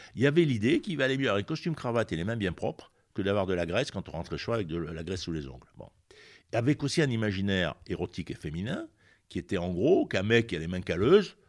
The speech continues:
c'est moins bien que se faire caresser par un mec qui a les mains douces. Bon, je schématise vulgairement, mais je, à un moment, il faut dire les choses, quoi, sur les discours. Parce qu'une des forces de Pisani,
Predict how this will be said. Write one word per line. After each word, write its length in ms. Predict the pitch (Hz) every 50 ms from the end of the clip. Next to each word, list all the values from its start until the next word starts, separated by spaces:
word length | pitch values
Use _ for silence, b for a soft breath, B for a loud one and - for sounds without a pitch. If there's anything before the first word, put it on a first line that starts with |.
| b b b b b b _ _ _ -
c'est 200 | - - 120 120
moins 160 | 110 107 98
bien 280 | 92 101 117 143 175 170
que 120 | - 120
se 80 | 92 -
faire 180 | - 87 -
caresser 400 | - 90 - - 82 - - 143
par 160 | 151 - 92 85
un 60 | 87
mec 160 | 117 147 -
qui 60 | - 90
a 20 |
les 60 | 85
mains 100 | 82 73
douces. 260 | 69 65 - - - - -
Bon, 140 | - - - - - B B B B
je 80 | B -
schématise 560 | - - 98 85 87 82 - - 117 101 95
vulgairement, 640 | 80 73 107 107 98 95 98 82 87 113 147 175
mais 240 | 165 131 110 73 87
je, 140 | 101 101 - - -
à 80 | 78 98
un 60 | 117
moment, 240 | 127 139 165 202 208
il 20 |
faut 140 | - 147 127
dire 160 | 117 120 123
les 80 | 139 156
choses, 300 | - - 208 175 123 -
quoi, 180 | - 87 80 -
sur 160 | - 95 90
les 100 | 92 85
discours. 540 | 82 85 - - - 95 90 82 73 - -
Parce 160 | - - -
qu'une 340 | - 120 - 196 220 214 170
des 100 | 151 123
forces 300 | - - 120 101 87 85
de 80 | 85
Pisani, 560 | 82 - 90 82 80 80 80 87 87 78 71